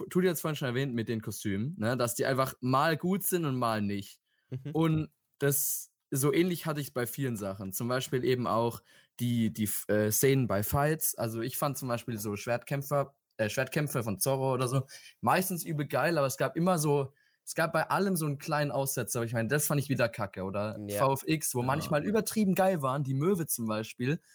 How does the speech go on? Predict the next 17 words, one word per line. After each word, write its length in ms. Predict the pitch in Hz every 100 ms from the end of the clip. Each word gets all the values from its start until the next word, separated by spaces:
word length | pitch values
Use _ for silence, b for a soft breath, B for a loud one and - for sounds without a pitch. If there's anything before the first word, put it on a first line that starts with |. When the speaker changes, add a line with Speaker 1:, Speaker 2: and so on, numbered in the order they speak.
| b b _
Speaker 1:
Übel 360 | 180 226 196 180
geil. 300 | 175 175 160
Und 80 | 143
dann 140 | 151 170
gibt's 180 | 156
aber 160 | - 143
so 100 | 139
einzelne 340 | - 165 - 143
Szenen, 320 | 147 147 131
wo 80 | 123
die 120 | 131 120
einfach 280 | 123 135
plötzlich 380 | - 143 147 143
übel 320 | 156 190 185
kacke 360 | - 147 143 131
sind. 360 | 110 101 120 - b b b b _
Ähm, 540 | 123 127 123 120 120